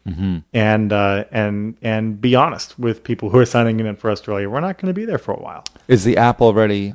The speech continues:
Speaker 1: coded and built?
Speaker 2: It's coded. It's, uh, we're testing it. We're, you know, taking some of the bugs out, making sure it's all,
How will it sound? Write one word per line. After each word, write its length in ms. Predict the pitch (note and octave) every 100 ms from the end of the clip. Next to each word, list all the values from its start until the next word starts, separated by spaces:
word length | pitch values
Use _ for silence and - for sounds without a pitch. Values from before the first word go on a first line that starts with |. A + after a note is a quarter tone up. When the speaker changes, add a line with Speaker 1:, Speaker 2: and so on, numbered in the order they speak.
| F3
Speaker 1:
coded 380 | - A#2 A2+ A#2
and 160 | G#2 G2
built? 320 | A2 A#2 -
Speaker 2:
It's 240 | A2+ A2+
coded. 600 | - B2+ D3 D#3 D#3 D3 -
It's, 360 | A#2+ A2 - A2
uh, 160 | G2+
we're 140 | F#2+ G2
testing 460 | - A#2+ - B2+
it. 220 | B2 B2 B2
We're, 380 | A2+ G#2 G2+ G2+
you 140 | G#2+
know, 200 | G2+ F#2+ -
taking 180 | A2 G2
some 140 | G#2+
of 60 | G#2+
the 60 |
bugs 300 | G#2 D3 C3+
out, 320 | C#3 C#3 C3 A#2
making 220 | A2 A2
sure 180 | - G#2+
it's 240 | G#2 -
all, 380 | A2 G#2+ G#2+